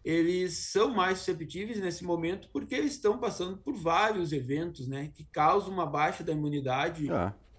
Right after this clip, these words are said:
Speaker 1: desses animais e eles, consequentemente, ficam mais susceptíveis, né? Eu, tu sabe que o, é, eu acabei fazendo um trabalho
Speaker 2: Hum.
Speaker 1: e num,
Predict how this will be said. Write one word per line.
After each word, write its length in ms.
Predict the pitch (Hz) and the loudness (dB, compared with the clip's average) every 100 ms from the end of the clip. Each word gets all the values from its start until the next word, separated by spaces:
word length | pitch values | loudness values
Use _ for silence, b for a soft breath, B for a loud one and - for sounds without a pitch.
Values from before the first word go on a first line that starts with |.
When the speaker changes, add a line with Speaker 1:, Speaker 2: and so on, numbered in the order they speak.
| - - - | -20 -14 -6
Speaker 1:
desses 300 | 147 156 156 | 0 0 0
animais 580 | 170 185 202 180 196 220 | 0 0 2 4 2 2
e 80 | 262 | 2
eles, 540 | - 349 349 330 - | 4 4 2 0 -2
consequentemente, 920 | - - 190 190 190 185 165 151 170 - | -4 -4 0 0 0 -2 -4 -2 -2 -6
ficam 300 | 214 208 185 | -8 -4 -2
mais 220 | 170 175 | -2 -2
susceptíveis, 680 | - 160 156 - 156 131 120 | -4 -4 -6 -8 -6 -6 -8
né? 120 | 147 - _ - B B B | -12 -16 _ -20 B B B
Eu, 140 | - | 0
tu 80 | 165 | 2
sabe 240 | 214 226 339 | 4 4 2
que 340 | 269 233 214 - - | 0 -2 -2 -10 -12
o, 540 | - 165 156 151 147 - - - | -4 0 2 2 -2 -6 -18 -10
é, 120 | - 151 147 147 | -2 0 0 0
eu 140 | 151 | -2
acabei 400 | 151 151 165 180 | 0 0 2 2
fazendo 400 | 175 147 160 160 | 0 0 0 -2
um 60 | 156 | -2
trabalho 680 | 143 135 139 156 202 151 - - _ - | -4 -2 0 0 0 -4 -6 -16 _ -4
Speaker 2:
Hum. 160 | 131 117 | 0 0
Speaker 1:
e 140 | 175 | 0
num, 320 | 175 190 220 | -2 -2 -4